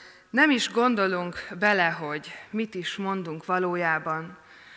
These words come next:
hogy mit is jelent ez a köszönés, hogy mit is kívánunk akkor, amikor a másiknak valóban áldást és békességet kívánunk.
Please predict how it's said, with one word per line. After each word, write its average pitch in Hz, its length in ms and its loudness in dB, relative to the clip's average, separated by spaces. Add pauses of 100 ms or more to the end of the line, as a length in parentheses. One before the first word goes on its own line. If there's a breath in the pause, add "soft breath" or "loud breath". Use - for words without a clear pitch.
(260 loud breath)
hogy 202 160 -2
mit 262 160 2
is 233 200 -2
jelent 233 380 8
ez 190 160 2
a 160 320 0
köszönés, 196 680 0
hogy 190 140 -4
mit 269 220 2
is 214 220 -4
kívánunk 185 680 2
akkor, 226 480 0
amikor 190 380 0
a 175 40 0
másiknak 196 840 2 (560 loud breath)
valóban 214 600 2
áldást 202 500 4
és 170 180 -8
békességet 170 760 -2
kívánunk. 165 760 -6